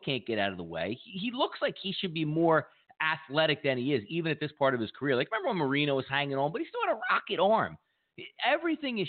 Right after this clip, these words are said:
shot for this guy, and I'm sorry, like, like, when the Chargers get in third and eleven, Jeff, it's a shot put into the flat and that you pray Austin Eckler breaks seven tackles.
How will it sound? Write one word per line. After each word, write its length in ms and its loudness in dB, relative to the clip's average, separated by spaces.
shot 260 -2
for 80 -8
this 220 -10
guy, 220 -8
and 100 -6
I'm 160 -6
sorry, 300 -2
like, 160 -4
like, 140 -4
when 160 2
the 80 2
Chargers 440 0
get 160 0
in 140 -6
third 220 -2
and 80 -6
eleven, 360 -2
Jeff, 220 -2
it's 180 -2
a 60 2
shot 280 2
put 200 0
into 160 -4
the 100 -4
flat 280 2
and 100 -4
that 80 0
you 140 -4
pray 320 2
Austin 420 0
Eckler 320 -4
breaks 300 -2
seven 240 -2
tackles. 400 -6